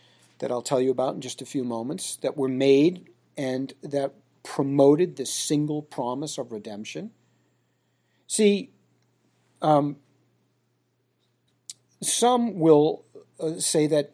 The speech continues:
Abrahamic, the Mosaic, and the Davidic covenants, uh, are the covenants that have to do with the promise. But I, as I hope to show you, I would say that all God's covenants throughout history had to do with the promise of redemption. So the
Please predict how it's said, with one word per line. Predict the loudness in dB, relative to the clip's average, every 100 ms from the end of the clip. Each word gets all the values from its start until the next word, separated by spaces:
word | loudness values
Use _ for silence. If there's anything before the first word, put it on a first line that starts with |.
| -2
Abrahamic, | 4 4 4 -2 -6 -8 -10 -12
the | -12 -8
Mosaic, | -6 -4 -2 -2 -4
and | -8
the | -8
Davidic | -4 -4 -4 -6
covenants, | -8 -8 -14 -14 -12 -14 _ _ _ _ _ _ _ _ -8
uh, | -6 -2
are | 4 4
the | 2
covenants | -4 -2 0 -2 -4
that | -8 -8
have | -8 -10
to | -12
do | -10
with | -10 -10
the | -14
promise. | -8 -6 -6 -10 -14
But | -8 -8 -8 -4
I, | -2 -2 -6 -12 _ _ _ _
as | -8
I | -6
hope | -6 -6
to | -10
show | -6 -4
you, | -4 -4
I | -4 -6
would | -6
say | -4 -2
that | -2 -4 -6 -20 0
all | 2 4
God's | 4 2 2 -4
covenants | -8 -8 -8 -10 -8
throughout | -2 0 0
history | -4 -6 -8 -10 -12
had | -8 -4 -4 -4
to |
do | -8 -8 -8
with | -8
the | -10
promise | -12 -10 -8 -8 -12 -14
of | -12
redemption. | -12 -12 -14 -14 -18 -20 _ -20 -20 -4
So | 0 0
the | 0